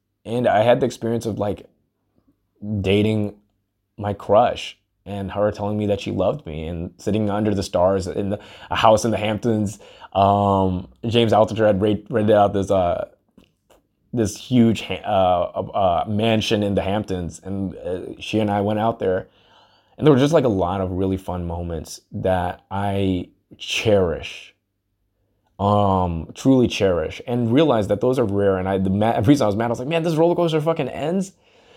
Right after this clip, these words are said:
Um, but, like, dude, there's, like, not pain here anymore, man.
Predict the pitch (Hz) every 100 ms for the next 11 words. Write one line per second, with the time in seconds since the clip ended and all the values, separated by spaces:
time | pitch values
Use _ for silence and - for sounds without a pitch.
0 | - - - 92 98 90 85 73 58 _
1 | _ _ _ _ 101 117 104 104 95 -
2 | _ _ _ 117 117 117 107 113 104 110
3 | 92 107 107 - - 95 104 92 95 92
4 | 90 90 95 95 92 92